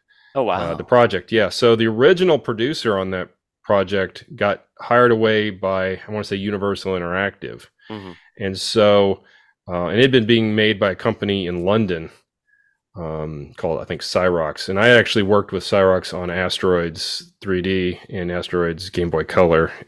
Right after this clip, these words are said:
Speaker 2: And so I knew those guys, and so they, and I'd worked with them, and so they kinda, s-,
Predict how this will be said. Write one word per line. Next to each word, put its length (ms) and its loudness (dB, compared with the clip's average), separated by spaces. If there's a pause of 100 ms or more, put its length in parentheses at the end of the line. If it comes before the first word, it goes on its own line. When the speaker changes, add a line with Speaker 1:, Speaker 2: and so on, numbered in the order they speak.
Speaker 2:
And 300 2
so 260 6
I 80 6
knew 220 8
those 220 8
guys, 460 0
and 140 -10
so 200 2
they, 180 4
and 440 -6
I'd 120 4
worked 260 6
with 140 2
them, 300 2
and 120 -10
so 360 0 (500)
they 80 -4
kinda, 300 4
s-, 640 -6